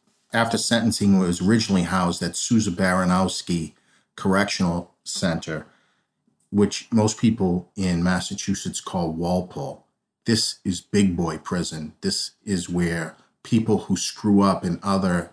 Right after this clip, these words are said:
institutions in the Commonwealth are sent. But they also have a wing where they assess your dangerousness level, and then they'll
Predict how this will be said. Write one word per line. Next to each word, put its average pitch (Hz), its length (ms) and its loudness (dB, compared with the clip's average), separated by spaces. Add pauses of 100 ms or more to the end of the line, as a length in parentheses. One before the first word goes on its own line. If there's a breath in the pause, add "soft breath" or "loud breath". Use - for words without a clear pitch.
institutions 95 840 -2
in 82 100 -4
the 82 60 -6
Commonwealth 82 760 -2
are 82 60 -10
sent. - 500 -4 (480)
But 92 160 -4
they 90 120 0
also 98 340 0
have 90 240 -2
a 90 60 -2
wing 90 560 0
where 95 180 -2
they 90 380 0 (380 soft breath)
assess - 580 -2
your 98 140 4
dangerousness 104 960 2
level, 87 480 0
and 90 240 2
then 98 380 4
they'll 87 440 -2